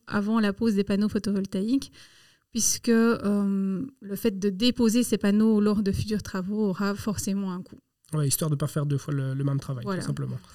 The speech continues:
Speaker 2: Ok, alors si toutes les conditions ici sont remplies, enfin en tout cas les points d'attention, que la simulation est réalisée, en termes de soutien, de soutien financier, pardon, ben finalement ça donne quoi ?
Speaker 1: Alors en termes de soutien financier, il y a le petit coup de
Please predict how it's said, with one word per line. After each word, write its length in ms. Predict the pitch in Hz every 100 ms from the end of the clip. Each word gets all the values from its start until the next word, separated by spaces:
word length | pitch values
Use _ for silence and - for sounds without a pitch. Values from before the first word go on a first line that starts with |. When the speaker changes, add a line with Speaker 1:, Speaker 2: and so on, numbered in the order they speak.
| - - _ -
Speaker 2:
Ok, 180 | 190 202
alors 560 | 175 160 185 170 160
si 140 | - 226
toutes 180 | 226
les 80 | 240
conditions 420 | 220 214 202 -
ici 200 | 220 -
sont 100 | 196
remplies, 340 | 170 147 139 240
enfin 140 | -
en 40 | 151
tout 80 | 151
cas 100 | 160
les 80 |
points 200 | 143 170
d'attention, 460 | 147 135 147 - 277 - - - - -
que 80 | 262
la 100 | 254
simulation 520 | 226 196 170 - 170
est 60 |
réalisée, 580 | 160 147 139 147 220 269 -
en 80 | 160
termes 220 | 208 208
de 40 |
soutien, 440 | 190 - - 180 - - -
de 140 | 170
soutien 400 | 170 208 - 190
financier, 420 | - 151 139 226
pardon, 320 | 214 190 220 302
ben 80 | 165
finalement 460 | - 165 165 175
ça 120 | 208 165
donne 160 | 143
quoi ? 240 | 127 143 - _ _ _ _ - - _ _
Speaker 1:
Alors 260 | - 233 214
en 80 | 220
termes 240 | 294 285
de 100 | 240
soutien 360 | 233 254 285 285
financier, 680 | 247 214 208 - 294 320 -
il 100 | 226
y 80 | 233
a 60 |
le 100 | 226
petit 260 | 226 - 285
coup 140 | -
de 80 | 247